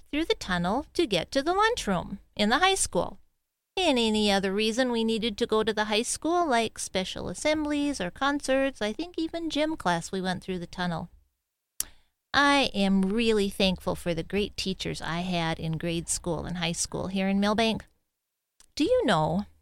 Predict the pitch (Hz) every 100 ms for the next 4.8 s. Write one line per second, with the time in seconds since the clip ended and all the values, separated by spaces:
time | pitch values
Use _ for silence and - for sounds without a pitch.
0 | - - - - 311 - 311 311 320 -
1 | - _ 180 175 170 196 214 233 - 156
2 | - - 170 190 - - _ - - 196
3 | 185 226 - - _ _ _ _ _ _
4 | _ - 359 349 302 214 185